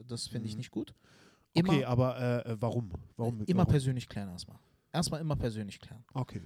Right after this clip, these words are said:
Speaker 1: Weil da wurde ja vor, im
Speaker 2: Und das haben
Speaker 1: Vorfeld
Speaker 2: Sie nie gemacht? Sie haben ihn nie drauf
Speaker 1: Soweit
Speaker 2: angesprochen?
Speaker 1: ich weiß nicht, ne?
Speaker 2: Okay,
Speaker 1: Also soweit
Speaker 2: das,
Speaker 1: ich
Speaker 2: das weiß
Speaker 1: jetzt
Speaker 2: ich gar nicht genau.
Speaker 1: Ja, da weiß ich auch nicht genau, aber
Speaker 2: Ich glaube
Speaker 1: ich würd
Speaker 2: doch,
Speaker 1: wegen
Speaker 2: dass Sie ihn
Speaker 1: sowas,
Speaker 2: drauf angesprochen
Speaker 1: weil so,
Speaker 2: haben.
Speaker 1: so eine Sachen können Karrieren beenden, Philipp. So eine Sachen können Karrieren beenden.
Speaker 2: Ja.
Speaker 1: Und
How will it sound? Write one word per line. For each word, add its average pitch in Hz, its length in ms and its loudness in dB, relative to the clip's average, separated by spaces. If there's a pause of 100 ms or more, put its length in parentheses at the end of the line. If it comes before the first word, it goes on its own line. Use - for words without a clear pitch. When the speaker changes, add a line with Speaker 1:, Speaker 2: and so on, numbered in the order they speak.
Speaker 1:
Weil 123 120 2
da 131 120 4
wurde 170 160 2
ja 139 60 2
vor, - 240 -4
im 143 220 -8
Speaker 2:
Und 123 100 -4
das 170 120 4
haben 196 80 0
Speaker 1:
Vorfeld 151 80 0
Speaker 2:
Sie 175 80 0
nie 185 140 0
gemacht? 160 280 0
Sie 131 100 0
haben 151 120 0
ihn 156 100 -2
nie 151 80 -2
drauf 135 180 -4
Speaker 1:
Soweit 135 80 -2
Speaker 2:
angesprochen? 127 380 -2
Speaker 1:
ich 135 100 -8
weiß 120 220 -4
nicht, - 180 -12
ne? 95 100 -12 (100)
Speaker 2:
Okay, - 80 -10
Speaker 1:
Also 120 180 -2
soweit 123 340 -2
Speaker 2:
das, 120 80 -8
Speaker 1:
ich 120 60 -6
Speaker 2:
das 113 80 -4
weiß 123 120 -2
Speaker 1:
jetzt - 60 -6
Speaker 2:
ich - 60 -14
gar 107 120 -6
nicht 101 160 -14
genau. 95 280 -8
Speaker 1:
Ja, 131 180 0
da 151 180 -2
weiß 196 180 2
ich - 80 -2
auch 180 80 0
nicht 196 140 -2
genau, 165 300 0
aber 156 280 0 (880)
Speaker 2:
Ich - 200 -12
glaube 101 200 -4
Speaker 1:
ich 143 140 2
würd 208 180 2
Speaker 2:
doch, 170 100 0
Speaker 1:
wegen 220 80 2
Speaker 2:
dass 208 160 2
Sie 185 60 4
ihn 214 60 4
Speaker 1:
sowas, 214 160 4
Speaker 2:
drauf - 120 -4
angesprochen 143 320 -8
Speaker 1:
weil 165 60 2
so, 170 160 0
Speaker 2:
haben. 208 80 -4
Speaker 1:
so 202 100 -2
eine 226 120 -2
Sachen 202 220 -4
können 196 200 -4
Karrieren 190 420 -2
beenden, 117 300 -6
Philipp. 98 220 -10 (300)
So 151 140 -6
eine 208 100 -4
Sachen 190 220 -4
können 185 180 -2
Karrieren 180 440 -6
beenden. 110 320 -8 (200)
Speaker 2:
Ja. 113 220 -4
Speaker 1:
Und 175 320 -2